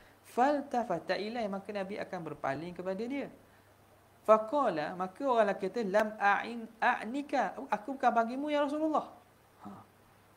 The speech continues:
Aku tak panggil kamu, ya Rasulullah. Wa innama anaitu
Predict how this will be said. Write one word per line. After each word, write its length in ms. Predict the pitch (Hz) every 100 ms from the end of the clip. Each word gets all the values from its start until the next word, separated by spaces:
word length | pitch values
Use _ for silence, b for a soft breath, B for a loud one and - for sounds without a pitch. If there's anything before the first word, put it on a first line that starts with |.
| _ _ - 170
Aku 160 | - 254
tak 160 | -
panggil 240 | 202 196 180
kamu, 320 | 160 175 202
ya 80 | 196
Rasulullah. 400 | 190 202 214 180 151
Wa 80 | -
innama 560 | 190 180 175 175 170 165
anaitu 560 | 165 170 170 160 226